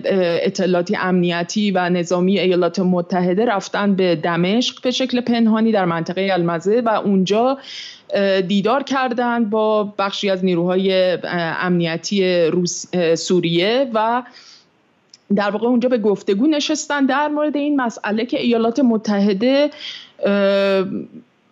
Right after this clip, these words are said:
یک سری پیشنهاداتی داره برای دولت سوریه که اگر این درخواست‌های سگانه، این پیشنهاد سگانهٔ، اه، ایالات متحده از جانب،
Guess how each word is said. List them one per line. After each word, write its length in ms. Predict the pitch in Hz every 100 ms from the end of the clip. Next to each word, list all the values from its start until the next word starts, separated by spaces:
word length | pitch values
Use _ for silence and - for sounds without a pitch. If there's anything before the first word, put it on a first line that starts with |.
| _ _
یک 120 | 262 311
سری 220 | 311 294
پیشنهاداتی 760 | - 240 226 214 208 269 339
داره 180 | 339 320
برای 220 | 294 277
دولت 440 | 247 262 247 247 254
سوریه 680 | 247 254 240 233 247 254 262
که 160 | 269 -
اگر 460 | 269 233 196 160 -
این 200 | 262 262
درخواست‌های 800 | 202 185 180 180 175 - 226 247
سگانه، 540 | 254 - 170 170 160 151
این 180 | 180 208
پیشنهاد 560 | 226 190 180 190 214
سگانهٔ، 880 | 233 - 185 180 180 185 220 147 - - - - - - -
اه، 400 | - 175 165 147 127 120 - _ _ _ _ _
ایالات 420 | 190 196 180 240 202
متحده 720 | 180 160 180 165 156 165 -
از 220 | 254 226
جانب، 560 | 233 190 170 156 135